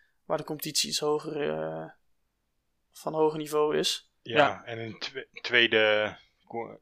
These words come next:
Speaker 2: in Engeland zitten er volgens mij ook best wel wat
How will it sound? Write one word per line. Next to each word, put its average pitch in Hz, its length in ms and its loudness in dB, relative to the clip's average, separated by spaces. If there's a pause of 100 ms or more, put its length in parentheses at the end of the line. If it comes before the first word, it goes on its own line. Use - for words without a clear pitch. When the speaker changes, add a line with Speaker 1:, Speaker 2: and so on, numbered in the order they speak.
Speaker 2:
in 113 240 -8
Engeland 110 420 -4
zitten 98 220 -10
er 98 100 -14
volgens 107 240 -10
mij 104 100 -2
ook 101 60 -10
best 107 180 -2
wel 110 160 -2
wat 104 340 -2